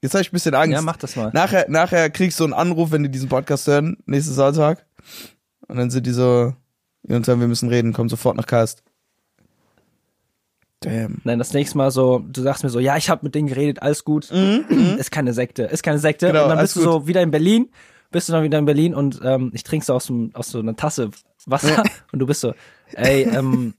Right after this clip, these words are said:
Speaker 1: <laughs>
Speaker 2: aber by the way, ich hab so überlegt,
Speaker 1: Ist halt
Speaker 2: lass,
Speaker 1: wirklich
Speaker 2: lass
Speaker 1: eigentlich
Speaker 2: mal alle
Speaker 1: doof.
Speaker 2: Tassen wegtun.
Speaker 1: Ja, lass mal.
Speaker 2: Lass mal alle Tassen
Speaker 1: Nee, ich bin
Speaker 2: wegtun.“
Speaker 1: einfach nur, du, du, du findest so keine Tasse mehr. Die Tassen sind halt einfach weg
Speaker 2: <laughs> Ja.
Speaker 1: plötzlich.
Speaker 2: Ich so, „Hä, wo sind die?“ Du so, „Ja, ich,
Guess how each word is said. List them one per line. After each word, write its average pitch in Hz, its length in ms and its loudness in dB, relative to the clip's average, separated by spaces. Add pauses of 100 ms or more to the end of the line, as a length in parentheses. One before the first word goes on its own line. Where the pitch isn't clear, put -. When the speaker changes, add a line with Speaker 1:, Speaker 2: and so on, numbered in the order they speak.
(140)
Speaker 1:
<laughs> - 200 -20
Speaker 2:
aber 139 140 2
by 160 200 2
the 151 80 2
way, 151 140 2
ich - 100 -4
hab 165 200 -4
so 147 140 -6
überlegt, 135 560 -2
Speaker 1:
Ist 185 220 0
halt 175 120 2
Speaker 2:
lass, 156 80 0
Speaker 1:
wirklich 175 200 0
Speaker 2:
lass 143 80 2
Speaker 1:
eigentlich 147 240 -2
Speaker 2:
mal 131 60 -6
alle 147 100 2
Speaker 1:
doof. 143 140 -2
Speaker 2:
Tassen 127 240 -6
wegtun. 117 260 -6
Speaker 1:
Ja, 139 140 2
lass 151 240 0
mal. 143 260 0
Speaker 2:
Lass - 240 -8
mal 139 100 -4
alle 120 160 -4
Tassen 185 220 -2
Speaker 1:
Nee, 214 80 -2
ich 214 80 -2
bin 220 100 0
Speaker 2:
wegtun.“ 370 120 2
Speaker 1:
einfach 285 160 0
nur, 240 140 2
du, 214 100 -2
du, 196 280 0
du 180 160 -2
findest 294 300 0
so 185 80 0
keine 165 240 0
Tasse 311 300 -2
mehr. 135 300 0 (420)
Die 170 80 0
Tassen 254 260 -2
sind 196 100 2
halt 156 140 2
einfach 156 240 0
weg 208 140 0
Speaker 2:
<laughs> - 40 -12
Ja. 247 60 0
Speaker 1:
plötzlich. 175 580 -2 (500)
Speaker 2:
Ich 135 120 -12
so, 117 60 -12
„Hä, 185 240 -2
wo 147 80 -2
sind 202 180 0
die?“ 156 80 -2
Du 147 100 -6
so, 156 120 -6
„Ja, 262 240 -2
ich, 170 100 -14